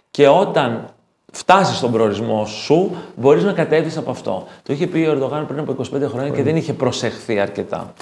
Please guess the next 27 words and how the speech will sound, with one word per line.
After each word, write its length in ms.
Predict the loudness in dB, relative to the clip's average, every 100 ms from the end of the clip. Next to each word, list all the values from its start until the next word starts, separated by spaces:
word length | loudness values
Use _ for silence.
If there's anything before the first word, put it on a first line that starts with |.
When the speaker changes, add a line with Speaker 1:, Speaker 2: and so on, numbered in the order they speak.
| -20 -20 -8
Speaker 2:
Ε, 380 | -2 0 2 2
εμείς 680 | 0 -2 2 2 2 2
ως, 340 | 2 2 -2 -4
ε, 340 | -4 -4 -4
ελληνικό 640 | 0 2 2 0 -2 4 4
πολιτικό 500 | 6 2 2 0 0
σύστημα 320 | 0 -2 -2
και 100 | 2
ακαδημαϊκή 640 | 2 4 2 2 2 2 -2
κοινότητα, 640 | 0 0 2 0 0 0 -2 -18 -20 -20 -20 _ _ -16
δεν 240 | -4 -2
θα 100 | 2
έπρεπε 280 | 2 2 0
να 100 | -2
έχουμε 200 | -2 -4
πιο 200 | -2 -4
στενές 320 | -2 -4 -4
σχέσεις 500 | -2 -2 -2 -4 -6
με 220 | -4 -4 -6
αντίστοιχες, 800 | -6 -6 -2 -4 -4 -10 -8 -6
με 120 | -2
όμορες, 580 | 0 2 0 -2 -4 -10 -20 _ _ _ _ _ _ -18 -16 -6
ε, 80 | -6 2
πυρήνες 640 | 4 6 6 4 2 -2
μέσα 300 | -2 -2 -2
στην 220 | -4 -2 0
Τουρκία, 640 | -2 0 2 4 4